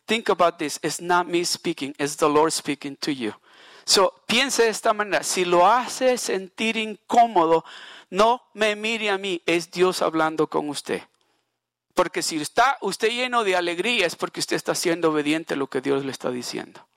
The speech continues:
¿Qué de malo tiene de que yo ande saliendo con mi novio o con mi novia? ¿Qué de malo tiene de que yo me vaya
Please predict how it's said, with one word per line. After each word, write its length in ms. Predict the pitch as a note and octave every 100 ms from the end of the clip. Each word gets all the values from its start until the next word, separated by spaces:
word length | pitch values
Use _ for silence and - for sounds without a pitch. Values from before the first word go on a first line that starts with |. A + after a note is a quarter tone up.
| _ _ _ _ _ _ _ _ _ _ _ _ _ _ _ _ _ -
¿Qué 160 | - G#3+
de 80 | A#3
malo 340 | B3 C#4+ D4
tiene 300 | - C4+ C#4
de 120 | C4+
que 160 | - A#3
yo 180 | B3 B3+ C4 - - _ - - - _ -
ande 360 | A3 B3+ B3
saliendo 640 | A3+ G#3+ G#3+ A3+ A3+ G#3+ -
con 320 | D#3+ D3 D3
mi 160 | C3+
novio 640 | C3 C#3+ A#3 C4 D4 F4 G4 - _ _ _ _ _ _
o 140 | - D#3
con 180 | - D#3
mi 160 | D#3 D#3+
novia? 560 | G#3 C4 C#4 D#4 F4+ - _ _ _ _ _ _ _ _ _ _ _ _ _ _ _ _ _ _ _ _ _ _ _ _ _ _ _ _ _ _ _ _ _ _ _ _ _ _ _ _ _ -
¿Qué 160 | F#3 A#3+
de 120 | C4+
malo 320 | C4+ C#4+ C#4
tiene 400 | - B3+ C4 C4
de 100 | B3
que 200 | A3 A3
yo 100 | A3+
me 120 | A#3 A#3
vaya 480 | A3+ A3+ A#3 A3